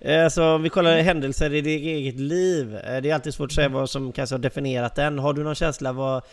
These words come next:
Speaker 1: vad, vad är de stor, eh, någon stor händelse i ditt liv som du känner, "Det här, det här har jag tagit med mig", liksom?
Speaker 2: Ehm, jag tror ju att det, det är både stora och små händelser som, som, som ger en, definierar en i, som person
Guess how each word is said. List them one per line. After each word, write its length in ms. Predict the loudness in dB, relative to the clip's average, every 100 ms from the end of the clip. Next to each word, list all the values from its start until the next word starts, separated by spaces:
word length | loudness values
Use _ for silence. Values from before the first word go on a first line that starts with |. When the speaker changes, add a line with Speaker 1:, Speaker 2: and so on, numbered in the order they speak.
| -20
Speaker 1:
vad, 300 | -6 -2 0
vad 140 | 2 2
är 60 |
de 120 | 2
stor, 360 | -2 -2 -2 0
eh, 120 | -2
någon 120 | -2 -4
stor 240 | -2 -2
händelse 400 | -2 -4 -6 -4
i 40 |
ditt 200 | -4 -4
liv 140 | -4 -4
som 140 | -6
du 40 | 0
känner, 220 | 0 0
"Det 80 | -2
här, 200 | -2 -2
det 120 | -4
här 80 | -4
har 60 |
jag 100 | -4
tagit 160 | -2 -2
med 160 | -4 -10
mig", 120 | -12
liksom? 200 | -16 -20 -20 _ _ _ _ _ _ _ _ _ _ _ _ _ _ _ _ _ _ _ _ _ _ _ -8
Speaker 2:
Ehm, 600 | -4 -2 -2 -2 -4 -6
jag 180 | -2 -2
tror 200 | 0 2
ju 60 | 2
att 200 | 0 -4
det, 120 | -8 -8 -18 _ _ _ _ _
det 100 | -4
är 40 | -2
både 180 | -2
stora 360 | -2 2 2 2
och 80 | 0
små 260 | -2 0
händelser 540 | 0 0 -4 -8 -10 -12
som, 300 | -10 -12 -12
som, 380 | -12 -12 -14 -14
som 180 | -8
ger 220 | -4 -4 -2
en, 300 | -4 -6 -10
definierar 720 | -8 -6 -6 -6 -6 -4 -2 -2
en 160 | -4
i, 180 | -6 -10 _
som 200 | -8 -6
person 560 | -6 -6 -4 -4 -8